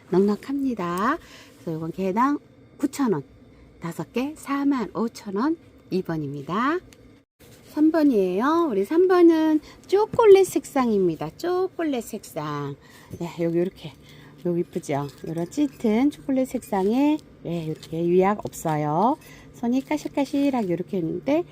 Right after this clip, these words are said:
어, 요런 거는 물 배수 좋죠? 물 마름도 좋죠? 요런 아이도 구천 원. 아까는 흰색이었죠? 요거는 초콜릿도 색상입니다. 예, 칠점오 센치. 뭐 요렇게 가도 칠점오 이렇게 나오고요.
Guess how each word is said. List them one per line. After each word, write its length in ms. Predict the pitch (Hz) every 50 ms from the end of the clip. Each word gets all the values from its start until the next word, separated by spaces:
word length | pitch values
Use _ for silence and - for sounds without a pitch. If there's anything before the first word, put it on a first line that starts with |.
| - - - - - - - -
어, 180 | 147 147 147 139
요런 240 | 143 151 151 147 147
거는 220 | 151 156 156 151
물 220 | 151 170 185 175 170
배수 360 | - 175 170 165 - - 170 165
좋죠? 480 | - - 160 - - - 226 269 302
물 180 | 294 220 165 156
마름도 440 | 156 170 180 202 269 269 262 226 202
좋죠? 320 | - 175 160 - - - - - - - - - - - - -
요런 240 | 185 196 202 185 175
아이도 400 | 160 151 151 - - 262 339 359 -
구천 360 | - - - - 196 185 -
원. 80 | 139 135 - - - - - -
아까는 340 | 165 - - 202 202 208
흰색이었죠? 840 | 226 - 339 339 330 349 339 302 247 240 214 196 - - 302 339 349 - - - - - - -
요거는 220 | 330 339 339 359
초콜릿도 720 | - - 349 339 - 381 359 277 - - - 196 185 175
색상입니다. 1300 | 170 - 196 - - - 208 196 - - 330 220 190 185 175 156 151 143 165 165 175 175 165 156 151 151 - - - - - - - - -
예, 140 | 190 185 185
칠점오 720 | 180 - - 339 330 320 302 - 294 269 254 214 180 185
센치. 500 | 196 - - 254 254 247 - - - 165 151 - - _ _ - -
뭐 80 | - 165
요렇게 360 | 175 214 247 247 - - 233
가도 260 | 214 196 185 180 180 170
칠점오 500 | - - 269 262 - 233 214 196 170 156
이렇게 240 | 160 190 - -
나오고요. 640 | 202 190 175 170 165 165 180 190 233 269 302 320 339